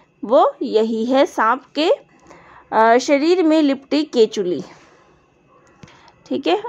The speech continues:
आगे प्रश्न लेते हैं। "एक दिन सहसा सिंधु अपार लगा टकराने नगतल शुब्ध, अकेला यह जीवन रु-, निरूपाय आज तक घूम रहा था विश्रब्ध।"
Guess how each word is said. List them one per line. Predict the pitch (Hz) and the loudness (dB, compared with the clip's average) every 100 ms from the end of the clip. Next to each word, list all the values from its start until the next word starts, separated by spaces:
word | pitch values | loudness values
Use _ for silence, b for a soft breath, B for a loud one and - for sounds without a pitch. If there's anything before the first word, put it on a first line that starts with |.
| - | -4
आगे | 214 196 | -4 -2
प्रश्न | 233 262 - | -4 -4 -2
लेते | 254 262 | -2 -2
हैं। | 302 311 403 - B B B B - | -2 -2 -4 -10 B B B B -6
"एक | 320 392 403 330 | 0 2 2 0
दिन | 370 392 | 0 -2
सहसा | 359 269 247 320 320 | -2 -2 -2 0 0
सिंधु | 370 277 254 254 349 | 0 -2 0 0 0
अपार | 311 - 226 196 240 | 0 2 2 2 -2
लगा | 269 233 269 349 | -4 -4 -2 -2
टकराने | 339 330 311 277 262 269 302 - | -2 -4 0 0 0 -2 -8 -8
नगतल | 247 233 233 214 202 269 | -6 -4 -4 0 0 0
शुब्ध, | - 233 208 262 339 B B B B | -2 -2 0 0 0 B B B B
अकेला | - 285 339 359 370 415 | -4 -4 -2 0 4 4
यह | 403 370 427 | 4 0 -2
जीवन | 254 311 269 262 349 | -4 -4 -4 -2 0
रु-, | 349 262 - | 0 -2 -4
निरूपाय | 262 247 254 269 285 320 277 220 240 311 B B B - | -2 -2 -2 -4 -4 0 2 0 -4 -8 B B B -6
आज | - 302 349 370 | 0 0 0 -4
तक | 381 370 | -6 -6
घूम | 269 269 285 349 | -8 -4 -2 -2
रहा | 311 302 262 | -2 0 -2
था | 262 320 | -2 -4
विश्रब्ध।" | 269 202 - 165 139 104 220 | -6 -8 -12 -8 -10 -10 -16